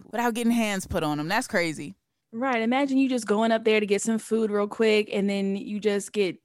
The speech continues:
Speaker 2: trampled by twenty plus people. Like, I can't even imagine.
Speaker 1: Wow.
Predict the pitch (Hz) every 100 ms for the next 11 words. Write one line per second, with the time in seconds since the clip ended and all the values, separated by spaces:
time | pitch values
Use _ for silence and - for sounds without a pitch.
0 | _ - - 208 208 226 233 240 220 190
1 | 185 180 170 _ - 240 226 233 226 -
2 | 220 233 240 _ 254 247 262 294 294 285
3 | 214 196 - 202 165 151 131 131 135 156
4 | _ _ 147 147 147 151